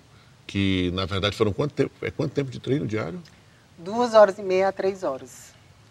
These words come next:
Speaker 1: Três horas de treino.
Speaker 2: É. A gente geralmente tem duas sessões, realiza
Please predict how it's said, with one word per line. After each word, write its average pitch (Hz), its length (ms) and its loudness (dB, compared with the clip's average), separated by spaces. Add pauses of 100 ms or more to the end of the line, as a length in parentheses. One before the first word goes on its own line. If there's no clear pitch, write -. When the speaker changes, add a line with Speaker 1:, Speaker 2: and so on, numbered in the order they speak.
Speaker 1:
Três 110 440 0
horas 113 260 -6
de 120 80 -12
treino. 95 380 -12
Speaker 2:
É. 87 120 -16 (840)
A 147 80 -4
gente 170 260 0
geralmente 185 520 6
tem 180 180 -2
duas 180 220 0
sessões, 185 920 -2 (460)
realiza 165 480 0